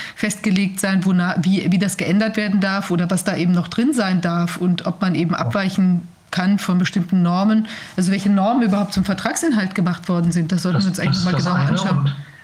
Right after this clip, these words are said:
Speaker 2: für ein bestimmtes Produkt gibt es halt normalerweise immer eine, nennt sich technische Spezifikation. Die wird ja zwischen Lieferanten und Hersteller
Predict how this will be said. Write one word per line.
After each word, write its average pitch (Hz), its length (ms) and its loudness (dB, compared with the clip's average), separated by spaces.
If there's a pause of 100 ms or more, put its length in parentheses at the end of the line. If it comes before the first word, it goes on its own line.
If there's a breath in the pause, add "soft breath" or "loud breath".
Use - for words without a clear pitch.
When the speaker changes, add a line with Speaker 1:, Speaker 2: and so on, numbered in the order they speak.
(500 loud breath)
Speaker 2:
für - 120 -2
ein 147 100 -2
bestimmtes 156 520 -2
Produkt 170 400 -4
gibt 170 220 -2
es 151 160 -2
halt 147 220 -4
normalerweise 135 680 0
immer 156 260 0
eine, 127 380 -2 (120)
nennt 147 280 0
sich - 180 -4
technische 143 460 0
Spezifikation. 127 1160 -4 (680 loud breath)
Die 127 120 0
wird 135 180 -2
ja 139 120 -2
zwischen 147 380 -2 (260)
Lieferanten 139 640 0
und 131 320 0
Hersteller 135 600 -2